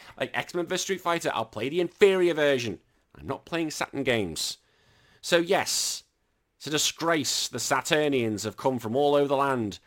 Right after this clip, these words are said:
to literally to have a breed in this little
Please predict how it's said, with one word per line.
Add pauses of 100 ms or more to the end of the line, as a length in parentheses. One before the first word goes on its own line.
(260)
to
literally
to
have
a
breed
in
this
little